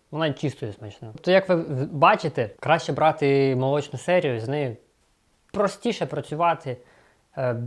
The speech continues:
ширший діапазон можливостей. Можна і більш концентровану, як цей варіант, і, і можна водяницю заварити без проблем. З тою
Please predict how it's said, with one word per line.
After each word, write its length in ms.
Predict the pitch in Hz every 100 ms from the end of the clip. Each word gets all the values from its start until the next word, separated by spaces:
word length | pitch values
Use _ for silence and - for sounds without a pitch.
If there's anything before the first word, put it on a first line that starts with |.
| 131
ширший 460 | - 175 190 - 160
діапазон 540 | 151 147 143 156 156
можливостей. 720 | 135 110 123 123 110 - 120 -
Можна 340 | 170 185 180 -
і 100 | 160
більш 400 | 151 247 277 -
концентровану, 640 | 165 135 127 139 127 120
як 160 | 117 -
цей 140 | 123
варіант, 440 | 110 107 101 101 - _ _ _ _ _ -
і, 400 | 143 143 160 190
і 80 | 208
можна 260 | 208 208
водяницю 420 | 208 202 214 185 139
заварити 380 | 123 123 117
без 160 | 110 107
проблем. 400 | 120 110 107 101 - _ _ _ _ _
З 140 | - -
тою 580 | 214 220 208 185 160